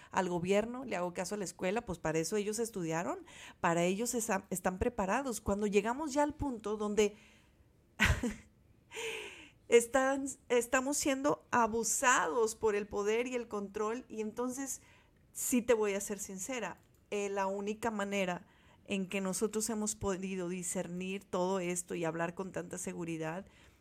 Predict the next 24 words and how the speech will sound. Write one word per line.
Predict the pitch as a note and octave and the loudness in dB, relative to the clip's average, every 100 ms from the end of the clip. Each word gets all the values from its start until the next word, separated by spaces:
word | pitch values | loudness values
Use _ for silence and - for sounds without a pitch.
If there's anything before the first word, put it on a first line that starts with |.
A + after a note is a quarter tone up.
| _ - | _ -2
es | G3 - - | 0 0 -2
a | G3+ | -4
través | G3 F3+ F3+ F#3+ | -2 -2 -2 0
de | G3 | 2
haber | G3 F#3 | 2 0
llevado | F#3 G3+ F#3+ F#3 G3 G#3 - - - | 0 2 4 4 2 -2 -12 -20 -20
un | - G3 | -8 -4
discipulado | G#3 - G#3+ F#3+ F#3 G3 G3+ G3 F#3+ - | -2 -4 -4 0 4 6 6 4 2 -2
y | G#3 G3 | -2 0
un, | G3 G3+ G#3+ | 0 -2 -4
y | G3+ | -4
una | F#3+ G#3 G#3+ | -2 -4 -2
profundidad | A3 G#3 G#3 G3 F#3 F#3+ G3+ | -2 -2 -4 -2 2 2 2
en | G3+ | -2
la | G3 | -4
palabra | F#3+ F3 F#3 | -2 0 0
de | F#3 F3+ | -2 -2
Dios. | F#3+ G3 G#3+ - - - - _ | -2 -2 -2 -6 -10 -20 -20 _
Hay | G#3 A3+ | 6 6
muchas | A#3 A3+ D4+ F4+ F#4+ - D4+ - | 4 0 2 2 0 -2 -4 -4
plataformas | B3 A3+ G#3+ G#3+ A3+ A#3 A3 A3 A3+ | 0 0 0 -2 -2 -2 -6 -8 -4
y | A3 | 0
hay | G3+ | 0
muchas, | G#3 A3 C#4 D4+ E4 D4 | 0 -2 -2 -2 -2 -4